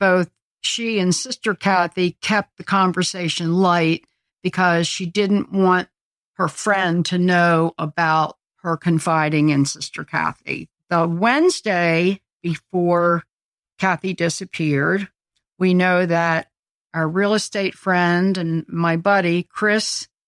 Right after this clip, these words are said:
Constantine Santafanti, went to visit Kathy and Russell at the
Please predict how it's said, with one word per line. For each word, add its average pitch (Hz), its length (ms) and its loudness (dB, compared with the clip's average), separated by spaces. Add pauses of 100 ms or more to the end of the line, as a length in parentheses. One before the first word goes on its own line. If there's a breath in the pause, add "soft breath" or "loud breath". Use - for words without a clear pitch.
(320)
Constantine 196 1000 0
Santafanti, 175 1160 -2 (560)
went 190 260 0
to 214 120 -6
visit 202 340 0
Kathy 170 760 0
and 190 200 0
Russell 190 560 0 (640)
at 175 240 -2
the 185 120 -8